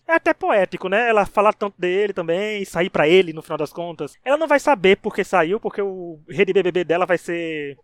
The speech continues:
né, só gente amando ela também. Então, vai ser um fim de ciclo e espero que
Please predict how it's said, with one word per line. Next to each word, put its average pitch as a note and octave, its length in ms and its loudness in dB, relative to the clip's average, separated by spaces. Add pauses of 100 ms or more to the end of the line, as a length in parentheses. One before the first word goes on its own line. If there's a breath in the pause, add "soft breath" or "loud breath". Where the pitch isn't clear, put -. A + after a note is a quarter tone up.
(200)
né, F#3+ 200 -8
só G#3 180 0
gente F#3 220 0
amando E3+ 300 -4
ela B3 260 0
também. F#3 440 -6
Então, C#4+ 460 -4
vai G#3 240 -4
ser B3 220 -6
um B3 60 -4
fim B3 160 -14
de A3+ 100 -14
ciclo A#3 580 -14
e A3+ 300 -18
espero C4 340 -4
que D#4 360 -8